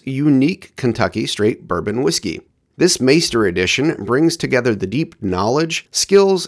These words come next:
and blending expertise of these two renowned whiskey masters to craft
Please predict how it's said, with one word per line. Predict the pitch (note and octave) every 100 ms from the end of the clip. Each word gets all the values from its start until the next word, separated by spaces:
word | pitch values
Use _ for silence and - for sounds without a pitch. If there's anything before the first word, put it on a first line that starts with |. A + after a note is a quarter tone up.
| -
and | D3 B2+
blending | A2 A#2+ C#3+ C#3 -
expertise | A#2 - C#3 - F2 E2+ F#2
of | - G2+
these | G#2 A#2 -
two | F#3 G3+
renowned | D#3+ C3 G2 G#2 A2+
whiskey | F2 E2 - -
masters | F2 G#2 A#2 - - - - _ _
to | B2
craft | A2 A2 G#2+ -